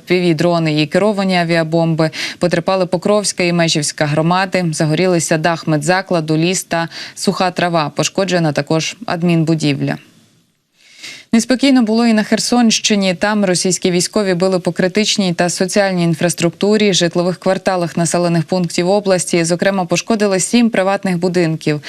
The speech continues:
Також окупанти понівечили господарські споруди і приватний гараж, влучили по території фермерського господарства через російську агресію. На жаль, одна людина загинула, а ще двоє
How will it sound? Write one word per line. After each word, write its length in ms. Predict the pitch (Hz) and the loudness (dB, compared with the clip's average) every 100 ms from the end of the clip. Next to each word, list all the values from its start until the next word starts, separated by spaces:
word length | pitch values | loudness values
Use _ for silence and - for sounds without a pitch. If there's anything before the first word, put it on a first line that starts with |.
| - - | -12 -6
Також 280 | 202 202 247 | -4 0 0
окупанти 500 | 233 196 220 220 190 | -2 0 0 0 -2
понівечили 640 | 190 202 208 180 - 170 165 | 0 0 0 0 0 2 2
господарські 800 | 165 185 - 214 185 175 - 175 | 0 -2 0 0 0 -2 -2 -4
споруди 480 | - 180 226 220 175 | -2 0 0 2 0
і 60 | |
приватний 480 | 165 185 180 170 165 | 0 0 0 0 0
гараж, 500 | 156 175 190 202 - | 0 0 0 -2 -2
влучили 500 | 170 185 175 170 165 | 0 0 0 0 0
по 240 | 165 165 | 0 -2
території 560 | 160 196 196 202 185 165 | 0 -2 0 0 0 0
фермерського 640 | 175 180 175 160 - 160 | 0 0 0 -2 -2 0
господарства 800 | 160 - 165 190 196 180 180 165 - - - | 0 -2 0 0 0 -2 -2 -2 -4 -12 -6
через 300 | 196 180 170 | -2 0 0
російську 480 | 180 220 226 - 185 | 0 2 0 0 0
агресію. 560 | 170 165 156 - 165 | 2 0 -2 -2 0
На 120 | 165 | 0
жаль, 300 | 170 180 170 | 2 2 2
одна 240 | 170 185 180 | 0 0 0
людина 380 | 170 165 170 160 | 0 0 0 0
загинула, 540 | 170 180 214 196 165 | 0 2 2 2 0
а 80 | 160 | 0
ще 200 | - 175 | -2 -4
двоє 400 | 160 175 190 | 0 2 2